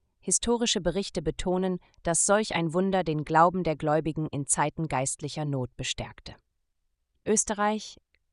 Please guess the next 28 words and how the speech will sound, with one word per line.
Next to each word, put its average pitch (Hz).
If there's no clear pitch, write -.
Seefeld 165
dreihundertvierundachtzig, 190
Hosti 196
wurde 156
plötzlich -
schwer 185
und 185
konnte 151
nicht 139
bewegt 131
werden. 107
Zeichen 190
der 160
Ehrfurcht 196
vor 160
der 156
Eucharistie. 143
Die 185
Unbeweglichkeit 190
symbolisiert, 175
dass 170
das -
Sakrament 160
eine 151
eigene, 180
unvergängliche 151
Substanz 131
besitzt. -